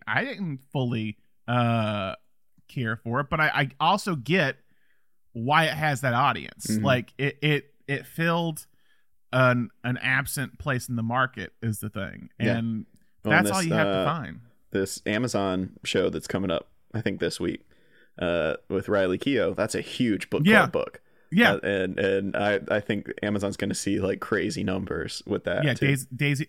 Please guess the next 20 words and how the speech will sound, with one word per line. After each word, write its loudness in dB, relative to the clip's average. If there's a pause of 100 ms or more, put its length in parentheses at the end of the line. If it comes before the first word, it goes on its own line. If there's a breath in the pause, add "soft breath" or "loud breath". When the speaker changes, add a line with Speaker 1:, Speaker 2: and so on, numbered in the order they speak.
Speaker 1:
Daisy 0
Jones 0
and -2
the -4
Six. -4
Speaker 2:
Yeah. -2 (600)
Speaker 1:
Yeah, 2
and 0
I've 4
heard, 0
I've 0
heard -4
pretty 0 (160)
decent -4
things -2
about -2
it, -12 (280)
is -2
the -8
thing. -6